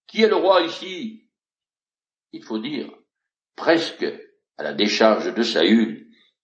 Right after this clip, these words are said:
qu'il est particulièrement stressé, vu que ses soldats commençaient à déserter en masse et que l'ennemi montre les dents.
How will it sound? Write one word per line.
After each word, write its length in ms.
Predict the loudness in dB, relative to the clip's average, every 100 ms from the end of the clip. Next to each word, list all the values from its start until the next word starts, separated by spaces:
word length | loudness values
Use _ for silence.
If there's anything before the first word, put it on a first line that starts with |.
| _
qu'il 240 | -6 2 2
est 180 | 2
particulièrement 1000 | 0 -4 -6 -12 -6 -2 0 0 2 0
stressé, 920 | 0 -8 -10 -8 -2 0 0 -4 _ _ _ _ _
vu 200 | -6 -2
que 100 | 0
ses 140 | 0 0
soldats 520 | 0 2 4 4 2
commençaient 760 | 0 2 2 0 0 2 4 4
à 100 | 0
déserter 1000 | -4 -4 0 0 0 0 2 2 0 -4 -18 -20 -14 -2
en 220 | 0 2
masse 420 | 4 2 0 -8 -8 -10 -18 _ -8
et 140 | -4
que 100 | 0
l'ennemi 680 | 2 2 0 -4 -2 -2 -2
montre 380 | 0 0 0 0
les 140 | 0
dents. 420 | 0 0 0 -2